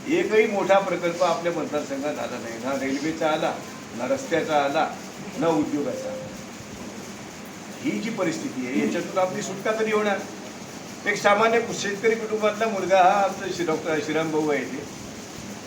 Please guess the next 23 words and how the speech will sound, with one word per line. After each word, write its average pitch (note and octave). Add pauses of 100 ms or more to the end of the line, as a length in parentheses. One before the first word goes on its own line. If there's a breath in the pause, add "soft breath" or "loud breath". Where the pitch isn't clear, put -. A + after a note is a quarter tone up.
(540)
मोटर A3
मे-, A3
स्कूटर G#3+
मेकॅनिक A3
म्हणून A3
त्यांनी A3
आयुष्याची G3
सुरुवात F#3+
केली. E3 (800)
हळूहळू G3+ (100)
मेहनत F#3 (100)
करत G#3
करत G#3
त्यांनी G#3
उद्योग F3
सुरू G3
केला, F3+ (640)
ड्रिप F#3
इरिगेशन G3
पाईपची G3
कंपनी G3+
सुरू G#3
केली, G3